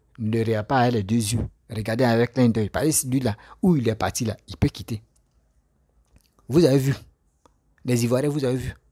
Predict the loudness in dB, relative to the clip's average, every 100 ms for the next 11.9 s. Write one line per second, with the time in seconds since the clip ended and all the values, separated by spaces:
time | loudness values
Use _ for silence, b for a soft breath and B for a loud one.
0 | _ _ _ b b b 0 2 2 -2
1 | -4 -4 -2 0 -2 -4 B B B -6
2 | 0 4 4 4 4 4 4 2 0 0
3 | 0 0 0 0 0 -2 -4 -4 -4 -6
4 | -6 B B -2 0 -2 -8 -8 -2 -2
5 | -2 B B -2 0 0 2 2 2 0
6 | 0 B B -2 -2 -2 -2 -2 -2 -4
7 | -4 -4 -6 -6 -6 -4 -4 -4 -6 -4
8 | -2 -2 0 -2 0 -2 -2 -2 -4 -6
9 | -6 -4 0 0 2 2 2 0 -2 -4
10 | -8 b b b b b b _ 8 8
11 | 6 -2 0 -2 0 -2 -2 -2 -4